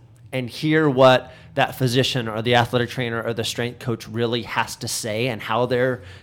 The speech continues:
communicating to the athlete to get them to understand the process or perform said task." And so for those of you who are like, "Man, I,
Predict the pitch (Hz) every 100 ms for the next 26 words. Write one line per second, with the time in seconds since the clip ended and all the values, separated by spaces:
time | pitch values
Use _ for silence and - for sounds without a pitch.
0 | - 147 135 127 139 127 123 117 110 110
1 | 127 - 120 120 - 120 117 - 127 120
2 | 127 139 135 - 139 127 123 120 127 120
3 | - 120 117 - 113 113 110 - - -
4 | - 131 - 123 127 123 127 110 - -
5 | 107 160 - - - - - - - -
6 | - - - 160 156 - 175 175 160 190
7 | 214 196 180 170 151 135 156 156 131